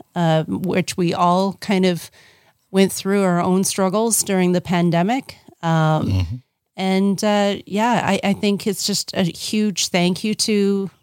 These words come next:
Speaker 1: to everyone that's, that had, has had something to, to do with it.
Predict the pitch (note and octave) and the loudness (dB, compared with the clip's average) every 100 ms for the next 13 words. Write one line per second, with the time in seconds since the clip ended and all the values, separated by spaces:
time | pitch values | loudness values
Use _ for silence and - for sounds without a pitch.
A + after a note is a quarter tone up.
0 | _ - - G3+ F#3+ - - - F#3+ F#3+ | _ -10 -2 0 0 -2 -4 -2 0 0
1 | G3 F#3+ F#3+ F3 - - - F3 E3 F3 | 2 2 2 0 -2 -6 -2 -2 0 -2
2 | E3+ E3 - _ _ _ _ _ _ - | -2 -4 -16 _ _ _ _ _ _ -6
3 | F3 - F#3+ F#3 E3 - - _ _ - | -4 -2 -2 -2 -4 -18 -20 _ _ -6
4 | G#3+ G3+ G#3 G3 F#3 - F#3+ F#3+ - - | -4 0 0 0 0 0 0 0 -2 -4
5 | D3+ F#3 G3+ G3 D#3 D3+ | 0 0 2 0 0 -4